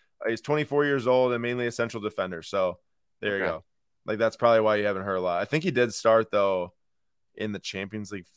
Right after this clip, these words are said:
Speaker 1: final. He played in twelve matches, but he, like, he didn't score in the Champions League this year, although they played every match that they could. So I should probably even know a little bit more about him than what I do.
Speaker 2: Okay.
Speaker 1: But, but he's solid.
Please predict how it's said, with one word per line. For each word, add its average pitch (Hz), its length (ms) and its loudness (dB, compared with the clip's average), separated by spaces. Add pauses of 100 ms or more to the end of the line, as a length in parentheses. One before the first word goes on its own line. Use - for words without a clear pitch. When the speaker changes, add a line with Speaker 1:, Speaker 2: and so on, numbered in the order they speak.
(120)
Speaker 1:
final. 165 720 -12 (240)
He - 60 -20
played 151 160 2
in 123 80 0
twelve 107 200 2
matches, 95 420 0
but 98 120 -2
he, 98 100 -2 (120)
like, 98 160 -2
he 107 80 -2
didn't 101 100 -2
score 90 240 0
in 85 80 -6
the 80 200 -10
Champions 82 380 -6
League 82 220 -4 (240)
this 95 180 -4
year, 76 180 -4
although 87 200 0
they 87 120 0
played 85 200 -2
every 80 160 -4
match 76 400 -8 (460)
that 76 100 -8
they 76 120 -6
could. 67 200 -8 (720)
So 131 140 8
I 143 180 12
should 165 160 8
probably 120 220 12
even 104 140 6
know 104 80 8
a - 20 10
little 98 160 6
bit 95 100 0
more 87 420 0
about 98 260 0
him 85 80 -8
than 85 100 -8
what 85 120 -4
I 76 100 -4
do. 73 200 -8 (960)
Speaker 2:
Okay. - 140 -20 (520)
Speaker 1:
But, 160 260 10
but 160 340 8
he's 135 220 -2
solid. 85 320 0